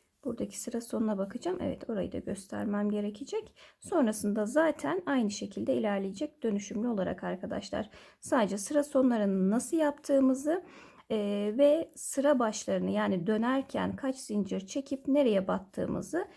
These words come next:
e, pratiğe döktükten sonra, birkaç defa yaptıktan sonra rahatlıkla ilerleyebileceğiniz bir model. Hiç örgü bilmeyen arkadaşlar bile kolaylıkla örebilir.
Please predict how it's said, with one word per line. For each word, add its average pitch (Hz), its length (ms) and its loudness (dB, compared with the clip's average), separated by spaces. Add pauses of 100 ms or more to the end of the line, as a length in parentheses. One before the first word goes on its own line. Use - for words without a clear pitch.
(320)
e, - 380 -4 (180)
pratiğe 214 460 -2
döktükten 233 520 0
sonra, 202 320 -2
birkaç 202 360 -4
defa 196 260 -4
yaptıktan 214 640 -4
sonra 220 580 0
rahatlıkla 196 540 -4
ilerleyebileceğiniz 190 1200 -2
bir 214 100 -2
model. 185 460 0
Hiç 262 160 -6
örgü 185 280 -4
bilmeyen 202 320 -2
arkadaşlar 202 800 -6
bile 294 220 -2 (580)
kolaylıkla 190 840 0
örebilir. 202 640 -4